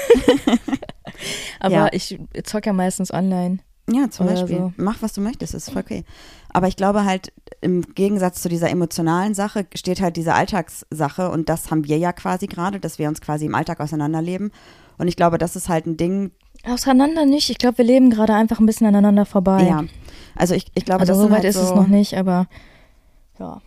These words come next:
Speaker 2: Ich, ich kann mir halt richtig gut vorstellen, dass man dieses Thema, also wenn be-, beide sich einfach wünschen, wieder mehr Zeit miteinander zu verbringen, einfach ansprechen. Und es gibt ja auch Möglichkeiten, also zum Beispiel wir beide, ähm,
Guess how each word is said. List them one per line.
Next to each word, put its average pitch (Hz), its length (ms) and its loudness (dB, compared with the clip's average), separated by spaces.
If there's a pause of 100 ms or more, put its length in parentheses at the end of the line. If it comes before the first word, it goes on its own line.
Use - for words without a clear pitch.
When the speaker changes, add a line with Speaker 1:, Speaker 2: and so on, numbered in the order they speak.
(160)
Speaker 2:
Ich, 180 160 -6
ich 190 100 -12
kann 233 120 0
mir 220 140 2
halt - 160 -2
richtig - 240 -8
gut 180 120 -10
vorstellen, 175 440 -4
dass 160 160 -4
man 160 260 0
dieses 190 300 -4
Thema, 214 380 -2
also 160 200 -6
wenn 165 240 -2
be-, 135 240 -4
beide 208 260 -2
sich 196 160 -10
einfach 165 220 -6
wünschen, 185 320 -6
wieder 165 140 -2
mehr 160 180 -2
Zeit - 220 -10
miteinander 156 340 -4
zu 160 140 -14
verbringen, 160 440 -8
einfach - 280 -10
ansprechen. 151 640 -6 (420)
Und 180 180 -4
es 170 120 -6
gibt - 180 -6
ja 185 100 -2
auch 170 100 -8
Möglichkeiten, 185 600 -6
also - 200 -4
zum 190 80 -6
Beispiel 175 260 -6
wir 214 100 -2
beide, 190 420 -4 (600)
ähm, 170 260 -4